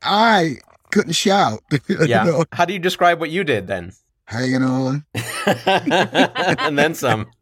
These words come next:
Speaker 1: <laughs> Doing the very best that I could to hang
Speaker 2: Oh.
Speaker 1: on. <laughs>
Speaker 2: Well, you've been, uh, performing and touring all over the world. You've played command performances for the Queen of England. You'd played at pretty much every amazing venue there is. I'm wondering, do any performances or venues stand out to you as, as being particularly special?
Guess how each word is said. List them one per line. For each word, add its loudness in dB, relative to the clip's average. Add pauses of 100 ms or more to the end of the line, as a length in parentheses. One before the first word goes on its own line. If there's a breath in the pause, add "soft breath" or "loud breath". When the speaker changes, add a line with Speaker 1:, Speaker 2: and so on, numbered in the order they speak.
(100)
Speaker 1:
<laughs> -12
Doing 0
the 2
very 4
best 2
that 2
I 4
could 2
to 0
hang 4
Speaker 2:
Oh. 4
Speaker 1:
on. -2
<laughs> -14
Speaker 2:
Well, -2
you've 0
been, 0
uh, 4
performing -4
and -4
touring -2
all 2
over -2
the -2
world. -2
You've -10
played -4
command -2
performances -4
for -8
the -6
Queen -4
of -6
England. 0
You'd -6
played 0
at -8
pretty -2
much 0
every 0
amazing -4
venue -2
there 0
is. 0
I'm -4
wondering, -2
do -4
any -4
performances -4
or -4
venues -4
stand -2
out 0
to -8
you -4
as, -6
as -6
being -6
particularly -10
special? -6